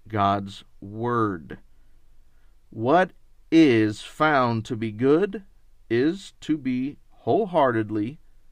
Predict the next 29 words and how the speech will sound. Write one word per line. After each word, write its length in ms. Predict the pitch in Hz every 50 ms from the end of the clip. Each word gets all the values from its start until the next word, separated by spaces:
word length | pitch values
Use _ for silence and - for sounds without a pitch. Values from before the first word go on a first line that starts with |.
| - -
embraced, 800 | - 117 139 185 165 143 113 107 104 101 127 - - - - - - - _ - _ - - -
and 180 | 127 131 131 127
what 200 | 139 139 143 147
is 160 | 131 127 139
evil 500 | 151 185 220 190 151 127 120 135 160 - -
or 180 | 117 113 101
unbiblical 760 | 107 113 113 117 135 147 165 151 127 104 - 113 110 120 104
is 140 | 110 113 113 -
to 160 | - 131 117
be 140 | 110 127 123
shunned. 560 | 120 - - 151 156 190 180 127 - - - - _ - _ _ _
So 180 | - 135 123
Paul's 340 | 113 - 156 165 156 120 117
letters 500 | 127 139 151 165 165 147 123 120 120 117
to 120 | - 135 127
the 60 | 113
Thessalonians, 960 | - 139 131 117 - 123 123 135 147 156 147 127 113 107 110 110 120 120 113
it's 140 | 110 95 -
an, 100 | 117 107
uh, 140 | 107 104 - - -
apologetic 720 | 98 98 123 123 131 135 135 120 139 127 123 127 120 -
theme 480 | - - 127 127 131 135 143 156 156
with 240 | 131 117 113 - -
a 200 | 104 104 104 101
historical 640 | 101 110 101 - - - 120 123 123 120 - 127 117
correlation 680 | - - 127 123 117 117 113 117 117 - 127 123 123
between 340 | 117 117 - 123 110 101 95 -
Acts 580 | - 101 98 98 107 135 - - - - - -
and 320 | 98 101 101 98 95 -